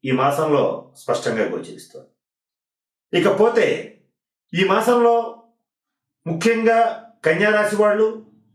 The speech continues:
తప్పకుండా చేయవలసింది ఏంటంటే కుజగ్రహ పరిహారాలు పాటించండి. ఈ కుజగ్రహ పరిహారాలు పాటిస్తే కొద్దిపాటి అనారోగ్య సమస్యల నుంచి కూడా బయటపడగలుగుతారు.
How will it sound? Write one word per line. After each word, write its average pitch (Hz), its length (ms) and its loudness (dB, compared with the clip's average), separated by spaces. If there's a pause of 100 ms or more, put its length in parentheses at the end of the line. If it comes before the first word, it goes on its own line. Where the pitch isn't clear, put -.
(200)
తప్పకుండా 226 460 0 (100)
చేయవలసింది 196 520 0
ఏంటంటే 180 360 0 (760)
కుజగ్రహ 226 400 2 (140)
పరిహారాలు 185 480 2
పాటించండి. - 520 -6 (920)
ఈ 185 60 -4 (100)
కుజగ్రహ 240 340 2 (100)
పరిహారాలు 214 460 0
పాటిస్తే 185 400 0 (1500)
కొద్దిపాటి 208 480 2 (100)
అనారోగ్య 226 440 0
సమస్యల 202 380 0
నుంచి 175 200 -8
కూడా 180 220 4
బయటపడగలుగుతారు. 202 840 2